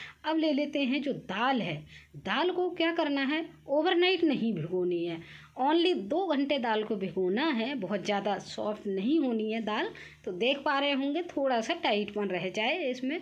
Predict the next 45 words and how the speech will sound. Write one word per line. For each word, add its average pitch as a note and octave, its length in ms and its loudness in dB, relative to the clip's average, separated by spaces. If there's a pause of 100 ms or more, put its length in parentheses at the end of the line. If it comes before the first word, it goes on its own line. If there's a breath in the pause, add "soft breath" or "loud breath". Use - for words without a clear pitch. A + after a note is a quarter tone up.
(280 loud breath)
तो F4+ 60 -4
पकौड़े B3 420 0
हमारे A3+ 380 0
एकदम G#3 240 -2
क्रिस्पी - 540 -6
बन D#3 180 -4
के F#3+ 100 -4
तैयार D#3 360 -2
होंगे। D3+ 320 -4 (340)
अब C#4 320 2
इस C4+ 180 0
दाल C4+ 240 2
को, C#4 120 -2
भिगो C4+ 400 -4
ही C#4+ 180 0
दाल G3 280 -2
को B3+ 280 -6 (280 loud breath)
दो C4+ 120 0
घंटे C4 260 2
हमने A#3+ 240 0
भिगोया G3 380 -2
था, A3+ 180 -4
और B3 320 -6
कई D4 180 0
बार C#4 260 0
पानी F#3+ 300 -2
से F4 200 -6 (300 loud breath)
हमने A3 220 -2
दो G#3 160 -2
तीन G#3 220 -2
बार A#3+ 200 -2
धुल D#3 180 -4
लिया। D3 360 -6 (320)
तो - 60 -10
अब C4+ 220 -2
इसको D#4 300 -2
हम D#4+ 120 0
मिक्सी C4+ 340 -2
के A#3 120 -2
ग्राइंडर F3+ 500 -2
जार F#3 220 -2
में G3+ 200 -2
डाल F3+ 280 -2
देते C#4+ 280 -2
हैं। D4+ 320 0